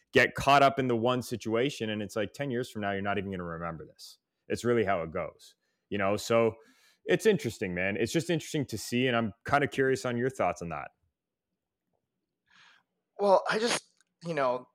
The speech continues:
Speaker 2: everybody has a story that played pro ho-, got to pro hockey, got to college
Speaker 1: Mm-hmm.
Speaker 2: hockey, of the teachers when they asked you, "What do you wanna be for a living?" And you said, "A pro hockey player." And they're like,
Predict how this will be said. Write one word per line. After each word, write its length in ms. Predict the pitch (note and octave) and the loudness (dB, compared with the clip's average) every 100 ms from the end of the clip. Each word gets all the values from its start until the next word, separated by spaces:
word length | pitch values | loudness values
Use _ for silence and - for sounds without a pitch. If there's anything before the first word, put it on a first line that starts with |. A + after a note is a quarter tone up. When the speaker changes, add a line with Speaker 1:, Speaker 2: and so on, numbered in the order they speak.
| _ - | _ -2
Speaker 2:
everybody 380 | G3+ G3 D#3 D3 | 2 6 6 6
has 260 | C#3+ C3+ | 2 2
a 60 | B2+ | 0
story 460 | - C#3 B2+ B2+ | 0 0 0 0
that 160 | B2 A#2 | -2 -4
played 300 | - B2+ A#2 | -2 -4 -4
pro 240 | - B2+ A#2+ | -2 -2 0
ho-, 140 | A#2 - | -2 0
got 220 | C3 B2+ | 2 2
to 80 | C3 | 2
pro 200 | - C3+ | 0 0
hockey, 320 | A#2 A#2 C3+ | 2 -2 -2
got 260 | B2+ C3+ B2 | -2 0 0
to 60 | C3 | -4
college 380 | - A#2 A#2 | -2 -2 -2
Speaker 1:
Mm-hmm. 0 | |
Speaker 2:
hockey, 360 | C3+ A#2+ B2 C#3 | 0 0 -2 -4
of 80 | C3 | -6
the 80 | C3 | -6
teachers 600 | - C#3+ - C#3+ C#3 C3+ | -4 -4 -4 -4 -4 -4
when 180 | C3 | -6
they 100 | B2 B2 | -4 -4
asked 320 | B2 B2 - | -2 0 -2
you, 100 | C#3 | -2
"What 100 | C3+ | -2
do 40 | |
you 100 | C#3 | 0
wanna 200 | C3+ B2+ | 0 0
be 180 | B2+ C3+ | -2 -8
for 180 | C3 C#3+ | -4 0
a 40 | C#3 | 2
living?" 420 | C#3 C3+ C#3 C#3 | 2 2 0 0
And 220 | B2+ B2 | -6 -8
you 140 | B2+ B2+ | -10 -6
said, 300 | - B2+ B2 | -2 -2 -4
"A 80 | |
pro 240 | - D#3 D3 | -2 2 4
hockey 280 | E3+ E3+ D3+ | 4 2 -2
player." 220 | D3+ B2+ | -2 -2
And 100 | A#2+ | -4
they're 80 | B2 | -2
like, 280 | B2 B2 | -2 -2